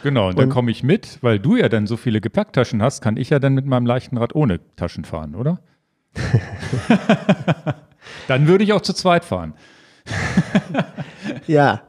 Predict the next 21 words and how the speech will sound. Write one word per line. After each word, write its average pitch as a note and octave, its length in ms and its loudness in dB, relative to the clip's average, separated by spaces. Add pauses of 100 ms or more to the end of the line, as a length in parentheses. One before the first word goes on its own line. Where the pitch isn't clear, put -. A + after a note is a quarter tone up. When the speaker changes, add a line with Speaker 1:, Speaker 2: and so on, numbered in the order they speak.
(200)
Speaker 2:
sehr A#2+ 260 2
gerne. G2 380 -2 (420)
Ähm, G#2+ 500 2 (800)
aber A#2+ 220 0
das E3 180 2
ist E3+ 160 2
ein C#3+ 80 -4
anderer G#2+ 440 0
Ansatz A2+ 480 -2
und, D3+ 320 -2
und, D3 340 -2
ähm, C3 320 2
deswegen, C3 580 0 (880)
ich - 160 -16
glaube, G3 320 4
das C#3 140 0
habe D3+ 180 2
ich - 80 -4
sehr D3 200 2
gut D3 240 -2
unterschieden, C3+ 760 0